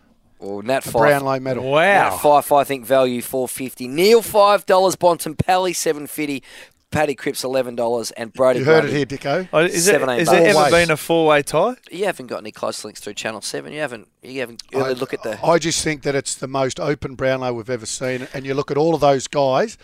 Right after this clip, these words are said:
Speaker 2: and they've all had periods where they've dominated, and then they've had little quiet periods. I reckon they're all gonna get the, around the same votes.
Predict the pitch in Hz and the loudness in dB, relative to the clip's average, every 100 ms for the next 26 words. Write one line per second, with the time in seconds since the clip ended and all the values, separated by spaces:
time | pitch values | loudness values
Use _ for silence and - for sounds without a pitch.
0 | - - - - _ - 143 143 143 175 | -20 -20 -20 -20 _ -4 -2 0 2 4
1 | 175 151 151 - 156 156 139 139 135 120 | 6 4 0 0 2 2 0 -2 -2 -4
2 | _ 151 160 165 190 233 240 147 147 139 | _ -2 0 0 0 0 -6 -6 -4 -4
3 | 127 139 127 135 120 _ - 139 143 - | 0 0 0 -4 -6 _ -2 2 2 0
4 | - 131 131 175 - - - _ - 165 | -6 -4 -4 -6 -14 -20 -20 _ 0 2
5 | 165 151 143 139 139 123 139 147 - - | 2 -2 0 0 -2 -4 -8 -8 -18 -16
6 | - 160 143 143 127 - 131 123 135 131 | -14 -4 0 0 -2 -4 -4 -2 -4 -4
7 | - - | -6 -16